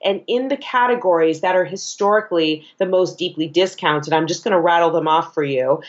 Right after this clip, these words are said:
So we're talking about electronics. So anything like laptops, tablets, phone accessories, and then, of course, T Vs, which are very big during this time, fall apparel, and then we'll see a lot of beauty deals as well. So these are the things that I would highly, highly suggest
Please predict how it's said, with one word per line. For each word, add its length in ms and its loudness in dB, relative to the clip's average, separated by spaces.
So 120 -4
we're 80 4
talking 320 0
about 160 2
electronics. 840 -2
So 100 -2
anything 300 0
like 220 0
laptops, 600 0
tablets, 600 0
phone 220 -2
accessories, 720 -2
and 200 -4
then, 80 0
of 140 -4
course, 420 0
T 260 -8
Vs, 460 0
which 160 0
are 160 0
very 380 0
big 240 -2
during 240 0
this 140 -6
time, 400 0
fall 240 2
apparel, 680 0
and 240 -2
then 300 -2
we'll 140 0
see 260 -10
a 80 -2
lot 400 0
of 220 -6
beauty 400 -8
deals 400 0
as 200 0
well. 280 0
So 180 -2
these 240 -4
are 60 2
the 160 0
things 220 -2
that 120 0
I 160 2
would 140 0
highly, 600 -2
highly 300 0
suggest 540 -2